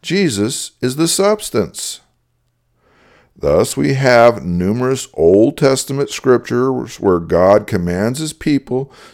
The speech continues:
to abide by the Sabbath. When and if they don't, there is punishment. Why?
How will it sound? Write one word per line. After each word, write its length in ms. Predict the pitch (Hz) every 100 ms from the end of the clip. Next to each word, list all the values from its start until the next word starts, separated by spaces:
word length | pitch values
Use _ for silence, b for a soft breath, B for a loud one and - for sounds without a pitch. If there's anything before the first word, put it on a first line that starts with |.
| -
to 140 | 110
abide 580 | 98 85 95 92 110 123
by 140 | 117 117
the 100 | 131
Sabbath. 720 | - 170 175 120 - - _ _ _ _ _ _ _ _ _ _
When 240 | - 87 113
and 120 | 131
if 180 | 131 -
they 160 | 147
don't, 460 | 151 208 170 180 - _ _
there 160 | 110 113
is 120 | 143
punishment. 600 | - 214 220 - 95 71 _ _ _ _ _ _ _
Why? 560 | 143 185 - - -